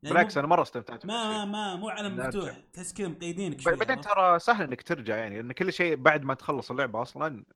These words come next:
Speaker 2: آه، أو تجمع كل الابيليتيز، يصير عندك الفاست travel، فسهل إنك ترجع
Speaker 1: هي
Speaker 2: للمكان.
Speaker 1: الفاست travel، يعني، تقريبا من ربع اللعبة يكون، يكون عندك،
Speaker 2: لا، بس
Speaker 1: لكن
Speaker 2: أول كان معقد شوية، يعني، لازم ما، ما يمديك إلا تروح مكان واحد.
Speaker 1: إيه، ذا شيء غبي مرة، هذا مرة، مرة شيء
Speaker 2: إيه.
Speaker 1: غبي،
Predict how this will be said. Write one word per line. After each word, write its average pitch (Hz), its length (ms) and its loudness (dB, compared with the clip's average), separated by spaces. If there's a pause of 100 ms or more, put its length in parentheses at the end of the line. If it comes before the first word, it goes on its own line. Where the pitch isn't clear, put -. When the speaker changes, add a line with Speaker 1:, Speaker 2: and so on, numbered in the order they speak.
Speaker 2:
آه، 98 300 -10
أو 120 120 -2
تجمع 131 320 2
كل 147 160 -4
الابيليتيز، 139 680 -2 (420)
يصير 160 200 2
عندك 151 300 -2
الفاست 123 280 -4
travel، 95 320 0 (320)
فسهل 107 480 2
إنك 113 180 -4
ترجع 92 300 -4
Speaker 1:
هي 90 40 -8
Speaker 2:
للمكان. - 360 -10
Speaker 1:
الفاست 190 260 -12
travel، 170 280 -8
يعني، 143 160 -10
تقريبا 175 440 -12
من 147 340 -4
ربع 151 360 -10
اللعبة 170 520 -12
يكون، 151 440 -12
يكون 143 180 -12
عندك، 156 240 -4
Speaker 2:
لا، 160 80 12
بس 156 140 4
Speaker 1:
لكن 175 100 2
Speaker 2:
أول 156 180 8
كان 139 240 4
معقد 135 460 0
شوية، 113 240 -4
يعني، 98 140 -6
لازم 107 340 -4
ما، 110 160 -6
ما 123 120 -2
يمديك 120 260 -6
إلا 113 100 -4
تروح 110 220 -8
مكان 98 220 -10
واحد. 85 260 -8 (300)
Speaker 1:
إيه، 185 100 -12
ذا 175 100 -8
شيء 165 180 -10
غبي 127 220 -12
مرة، 120 340 -16
هذا 147 80 -10
مرة، 143 200 -8
مرة 135 180 -8
شيء 113 100 -4
Speaker 2:
إيه. 101 100 -8
Speaker 1:
غبي، 127 300 -16